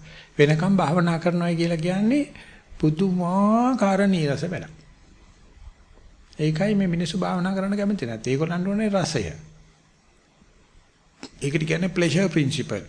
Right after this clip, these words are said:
අපි මුළු සංසාරෙම අපි දුවලා තියෙන රසය පිටිපස්සේ.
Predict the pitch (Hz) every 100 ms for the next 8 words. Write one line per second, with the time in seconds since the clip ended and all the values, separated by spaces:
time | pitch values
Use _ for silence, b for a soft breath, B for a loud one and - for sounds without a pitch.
0 | - - - _ - - _ _ _ -
1 | - - 139 143 135 160 147 151 151 156
2 | 165 202 214 185 180 165 175 170 185 208
3 | 190 - 147 113 - 78 -